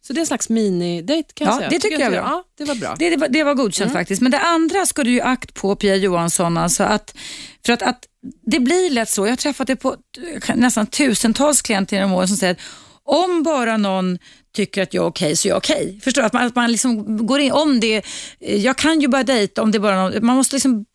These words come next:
Speaker 2: bestämma sig för som en ryggrad själv, att
Speaker 1: Ja.
Speaker 2: jag duger oavsett om någon vill dejta mig eller inte, så duger jag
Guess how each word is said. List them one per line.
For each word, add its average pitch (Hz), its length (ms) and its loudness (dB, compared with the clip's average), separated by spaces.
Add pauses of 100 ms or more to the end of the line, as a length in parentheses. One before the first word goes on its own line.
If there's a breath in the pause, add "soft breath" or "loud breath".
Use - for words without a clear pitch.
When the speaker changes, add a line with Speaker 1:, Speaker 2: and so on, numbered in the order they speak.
Speaker 2:
bestämma 277 460 2
sig 262 140 -2
för 226 200 0
som 220 180 0
en 233 140 2 (320 loud breath)
ryggrad 220 1000 2
själv, 202 380 -2
att 185 120 -2
Speaker 1:
Ja. 180 100 0
Speaker 2:
jag 269 320 2
duger 254 440 0
oavsett 285 840 0 (320 loud breath)
om 247 160 2
någon 214 200 2
vill 202 120 -2
dejta 196 320 -2
mig 185 100 0
eller 190 120 -2
inte, 180 300 -2
så 254 140 0
duger 214 400 2
jag 202 80 4